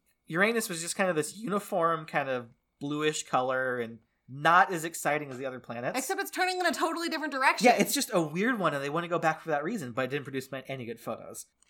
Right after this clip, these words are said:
Speaker 1: But they also got a lot of great data out of it.
Speaker 2: Um, maybe they didn't use the right filter.
Speaker 1: Maybe.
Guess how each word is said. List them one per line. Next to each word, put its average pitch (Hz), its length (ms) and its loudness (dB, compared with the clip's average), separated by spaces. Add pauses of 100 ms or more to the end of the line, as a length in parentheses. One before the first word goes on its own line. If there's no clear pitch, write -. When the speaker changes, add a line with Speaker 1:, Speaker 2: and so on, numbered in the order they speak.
(120)
Speaker 1:
But 190 220 4
they 175 80 6
also 170 220 6
got 175 120 8
a 151 40 4
lot 143 160 4
of 135 80 -6
great 135 200 0
data 127 240 0
out 160 200 6
of 175 100 -2
it. 202 200 0 (200)
Speaker 2:
Um, 233 160 0
maybe 247 180 2
they 302 120 0
didn't 285 180 -6
use 269 140 -8
the 277 80 -2
right 233 180 -2
filter. 220 460 -12 (220)
Speaker 1:
Maybe. 113 420 -12